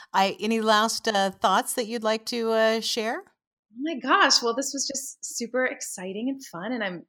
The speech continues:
Speaker 2: really grateful to you. So thank you for having me on. Um, and I'm looking forward to reading the rest of your book. Tell me more. I'm three-fourths of the way through, so I can't wait to finish that up.
Speaker 1: Excellent. I love it when people tell me they're reading or have read my books. It's very exciting. <laughs>
Speaker 2: That's what I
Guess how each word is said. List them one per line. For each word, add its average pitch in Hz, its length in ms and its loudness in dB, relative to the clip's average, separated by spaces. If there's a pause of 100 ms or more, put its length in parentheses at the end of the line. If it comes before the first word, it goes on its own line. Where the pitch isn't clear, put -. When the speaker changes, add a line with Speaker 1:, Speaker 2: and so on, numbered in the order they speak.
(160)
Speaker 2:
really 247 220 -2
grateful 190 400 -2
to - 120 -2
you. 359 120 0
So - 200 -4
thank 185 220 -4
you 247 100 -10
for 226 100 -2
having 208 280 -2
me 233 160 -6
on. 156 380 -4 (440)
Um, 175 360 -4
and 214 240 -6 (100)
I'm 185 120 -6
looking 214 200 -8
forward 214 240 -4
to 196 100 -10
reading 202 220 -8
the 180 80 -6
rest 180 300 -4
of 196 160 -6
your 185 140 -4
book. 180 240 -2 (120)
Tell 233 160 -6
me 262 120 0
more. 196 420 0
I'm 185 200 -6 (240)
three-fourths 262 520 0
of 254 60 -10
the 240 100 -6
way 226 200 -2
through, 214 400 0
so 226 140 -6
I 214 60 -4
can't 214 260 -8
wait 196 200 -8
to 233 100 -8
finish - 80 -16 (300)
that 277 760 -6
up. - 60 -12
Speaker 1:
Excellent. 220 480 6
I 180 60 8
love 202 340 6
it 208 100 6
when 175 140 4
people 170 260 0
tell 160 160 4
me 156 120 0
they're 147 240 4
reading 147 400 -4
or 156 180 4
have 151 160 0
read 143 200 4
my 143 140 2
books. 139 300 -2
It's 175 140 -4
very 202 280 2
exciting. 151 640 -2
<laughs> - 60 -8
Speaker 2:
That's - 1040 -2
what 226 100 -10
I 240 40 -10